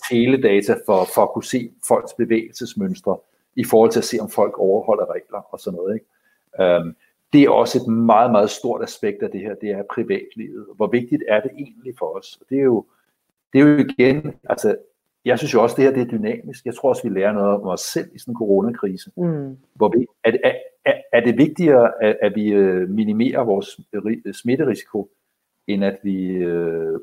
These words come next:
Speaker 1: står vagt om vores privatliv?
Speaker 2: Og sådan set, øh, øh, fra et demokratisk perspektiv,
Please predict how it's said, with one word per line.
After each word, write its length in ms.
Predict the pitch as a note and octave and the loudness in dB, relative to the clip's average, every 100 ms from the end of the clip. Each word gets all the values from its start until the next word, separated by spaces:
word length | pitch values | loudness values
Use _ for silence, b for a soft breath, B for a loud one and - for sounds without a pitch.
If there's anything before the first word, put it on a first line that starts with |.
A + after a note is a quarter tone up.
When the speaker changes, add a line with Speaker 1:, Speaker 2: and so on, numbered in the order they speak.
| - | -10
Speaker 1:
står 160 | - | -4
vagt 240 | F2+ E2+ - | -2 -2 -2
om 60 | |
vores 160 | G#2 F2+ | -4 -2
privatliv? 460 | F#2+ F#2+ - - - _ _ _ _ _ _ - B B B | -2 -2 -4 -12 -14 _ _ _ _ _ _ -20 B B B
Speaker 2:
Og 100 | F#3 | 4
sådan 200 | F#3+ F#3+ | 6 6
set, 320 | A#3 G3+ A3+ | 4 2 6
øh, 460 | F#3+ E3+ D#3 D3 D3+ D#3 _ _ _ - | 8 8 6 2 -6 -10 _ _ _ -6
øh, 240 | A#2+ F2+ - - - - | -4 -4 -8 -16 -16 -18
fra 160 | - | -10
et 100 | D#3+ | -6
demokratisk 760 | F3 E3+ G#3 G3+ F#3 - - - | -4 0 2 4 2 -2 -10 -2
perspektiv, 760 | G3 F3+ F3+ - A#3 F3 D#2+ | -2 0 -2 4 6 6 2